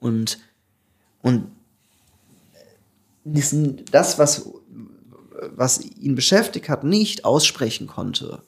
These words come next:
und komplett rot wurde und gesagt hat, „Mike, ich kann dich nicht angucken.“ Und ich nur in der Kohärenzatmung war, gegenüber gesessen hab,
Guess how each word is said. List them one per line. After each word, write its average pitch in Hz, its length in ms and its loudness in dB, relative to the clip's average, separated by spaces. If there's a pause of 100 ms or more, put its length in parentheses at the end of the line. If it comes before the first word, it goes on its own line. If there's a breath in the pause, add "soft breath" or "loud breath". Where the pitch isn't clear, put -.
(400)
und - 220 -6
komplett - 600 0
rot 180 260 2
wurde 120 220 -2
und 113 160 -4
gesagt 131 260 -4
hat, 143 100 -14
„Mike, 147 200 -4
ich - 220 -16
kann 190 260 -4
dich 175 160 -2
nicht 156 200 -8
angucken.“ - 560 -10 (540 soft breath)
Und 120 100 0
ich 123 140 0
nur 175 180 6
in 202 60 4
der 185 80 2
Kohärenzatmung 156 800 -2
war, 139 140 2
gegenüber 151 420 2
gesessen 143 460 0
hab, 120 300 0